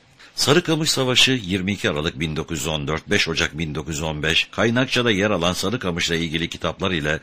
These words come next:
Ali İhsan Sabis'in ve Fahri Belen'in kitaplarından yararlanarak özetlenmiştir. Profesör Doktor Bingür Reyhan Yıldız'ın Sarıkamış kitabı bu kitabın yazımı biterken yayımlandı.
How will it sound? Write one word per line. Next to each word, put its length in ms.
Ali 220
İhsan 340
Sabis'in 600
ve 100
Fahri 380
Belen'in 300
kitaplarından 680
yararlanarak 760
özetlenmiştir. 960
Profesör 560
Doktor 460
Bingür 440
Reyhan 300
Yıldız'ın 460
Sarıkamış 580
kitabı 380
bu 60
kitabın 320
yazımı 460
biterken 440
yayımlandı. 840